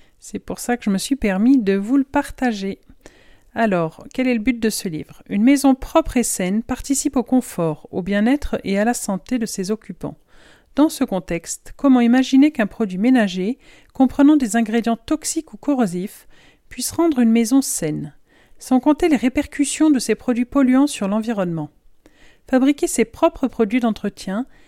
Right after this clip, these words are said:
c'est se libérer des produits industriels nocifs pour la santé et la planète. Découvrir et choisir des composants respectueux et sains. Et aussi au final faire des économies. Car les produits de base sont peu chers.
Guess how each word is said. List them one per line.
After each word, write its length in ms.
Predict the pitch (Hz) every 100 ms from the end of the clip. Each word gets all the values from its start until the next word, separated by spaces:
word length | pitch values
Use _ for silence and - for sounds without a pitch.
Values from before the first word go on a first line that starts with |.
| _ -
c'est 160 | 240
se 120 | -
libérer 460 | 254 269 277 262 320
des 100 | 269
produits 380 | - 240 240 269
industriels 560 | 233 240 - 240 240
nocifs 460 | 220 233 - 302 -
pour 120 | 226
la 100 | 202
santé 440 | - 202 196 262 262
et 40 |
la 120 | 196
planète. 520 | - 185 160 - - - - _ _ _ _ -
Découvrir 560 | 233 - 285 285 302
et 60 | 233
choisir 440 | - 220 214 269
des 120 | 214
composants 480 | - 262 247 208 180
respectueux 840 | 170 247 - 285 - - 196 214 -
et 80 | 214
sains. 320 | - - 151 - _ _ - _ _ 202
Et 80 |
aussi 220 | 226 - 330
au 60 |
final 360 | - 226 220 262
faire 160 | 247
des 220 | 196 190 254
économies. 500 | - 214 185 160 - _ _ _ _ _ -
Car 200 | 196 185
les 120 | 180
produits 400 | - 285 247 240
de 100 | 180
base 340 | 165 202 247
sont 220 | - - 185
peu 180 | -
chers. 520 | 269 - 180 156 -